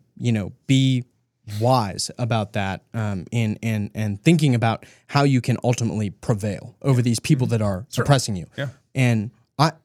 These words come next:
Speaker 1: reasonably, what I am arguing for is that we do that such thing, that we, that we,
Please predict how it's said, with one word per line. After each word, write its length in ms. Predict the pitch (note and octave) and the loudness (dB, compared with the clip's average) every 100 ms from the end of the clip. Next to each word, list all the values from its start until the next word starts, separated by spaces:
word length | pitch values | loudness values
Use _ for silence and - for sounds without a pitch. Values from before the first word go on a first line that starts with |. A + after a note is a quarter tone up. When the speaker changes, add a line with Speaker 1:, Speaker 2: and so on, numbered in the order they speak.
| _ _ _ - | _ _ _ -4
Speaker 1:
reasonably, 760 | C3 F#3 F3+ A#2+ G#2 G#2 G#2+ - _ - | 8 8 8 2 -2 -2 -2 -6 _ 2
what 160 | A#2+ | 6
I 140 | C3 B2+ | 6 6
am 100 | A#2 | 4
arguing 400 | C3 A#2 G#2 G2 | 4 2 0 0
for 220 | G#2 G2 | -4 -4
is 120 | G2 | -4
that 100 | - | -4
we 140 | A2 G2+ | -4 -2
do 400 | A2 A2+ G2 G2+ _ _ | 0 2 0 -4 _ _
that 220 | - G#2 - _ _ | -4 -4 -6 _ _
such 360 | - A2+ G2+ - | -8 -6 -8 -10
thing, 280 | C2+ A#1+ _ - | -10 -14 _ -2
that 160 | A#2 | 0
we, 220 | A#2 A#2+ A2 | 2 2 2
that 180 | B2 B2 | 0 0
we, 380 | A#2+ C3 B2 B2 | 2 2 4 0